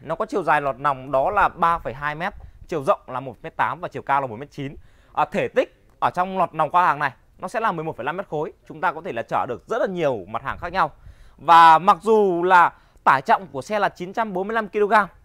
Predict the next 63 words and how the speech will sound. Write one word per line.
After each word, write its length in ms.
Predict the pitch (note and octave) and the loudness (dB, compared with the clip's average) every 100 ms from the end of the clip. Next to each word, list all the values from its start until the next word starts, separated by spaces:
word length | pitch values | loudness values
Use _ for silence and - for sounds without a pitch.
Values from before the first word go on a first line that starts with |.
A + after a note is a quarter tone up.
| _ | _
nhưng 180 | B3+ C4 | -4 2
mà 140 | A3 | 2
chúng 220 | - G3 | 2 0
ta 240 | A3 A3+ G#3 | 4 6 6
hoàn 320 | G3 G3+ F3+ | 4 2 2
toàn 260 | F#3 E3+ D3 | 2 2 2
có 160 | F3+ | 0
thể 260 | G3+ F3 F#2+ | 2 0 0
là 240 | G2 C#3+ C3+ | -4 0 0
chở 320 | F3 C3 E2 | 0 -2 -2
được 180 | C#3+ C3+ | -10 -10
cái 80 | |
mức 160 | D#3+ A3+ | -12 0
tải 240 | F3+ - _ | 2 2 _
từ 200 | D3+ B2+ | -10 -8
ba 180 | A#2+ E3+ | 2 2
tấn 160 | E3 D3 | 2 -6
rưỡi 120 | E3 | -8
trở 160 | G#3 A2+ | -6 -8
xuống 260 | C3 A#2+ C#3 _ - | -8 -10 -12 _ -12
vô 180 | E3 | -10
tư. 160 | E3+ F3+ - _ _ | -6 -6 -8 _ _
Bởi 120 | - C#3 | -4 -2
vì 220 | F3+ D#3 | -2 -2
toàn 280 | - F3 F#3+ | 4 4 2
bộ 120 | D3+ | -4
cái 100 | F3 | -4
phần 200 | G#3 E3+ | -8 -8
khung 240 | - G#3+ | -10 -6
gầm 260 | G3+ E3 C#3 | -2 -2 -2
sắt 180 | G#3+ - | -8 -6
thép 240 | C4 - | -8 -8
của 260 | F3+ C3+ - | -6 -6 -6
sản 180 | - E3 | -12 -6
phẩm 180 | C#3+ F#2+ | -6 -6
xe 160 | - | -10
gát 140 | D#3 G3 | -6 0
van 160 | F#3 | 0
này 80 | D3 | 0
này, 140 | B2+ G#2 _ _ _ _ | -4 -8 _ _ _ _
nó 180 | D#3 G3+ | -2 2
đều 220 | A#3 F#3+ | 4 4
là 120 | D3+ | 2
của 140 | - A2+ | -2 -6
Nga. 280 | E3 F#3+ - _ _ - | -4 -6 -6 _ _ -4
Mà 200 | D#3+ D#3+ | -2 0
đồ 220 | F#3 D#3+ | 0 -2
của 100 | B2 | -4
Nga 260 | E3 F#3 | -4 -4
thì 80 | E3+ | -4
mọi 60 | C#3+ | -8
người 100 | C#3+ | -8
hiểu 240 | D3+ F2 | -6 -6
rồi, 180 | A#2+ A#2 F#2 F2 | -6 -6 -8 -10
rất 120 | C3 A3+ | -8 -6
là 80 | |
nồi 200 | E3+ C3+ | -6 -6
đồng 200 | A#2+ G#2 | -6 -8
cối 220 | F#2+ A2+ C3+ | -10 -10 -4
đá. 280 | A#2+ C#3 | -2 -2
Và 140 | D#3 B2+ | -4 -6
đặc 140 | A2 | -4
biệt 200 | C#3 A#2+ | -6 -10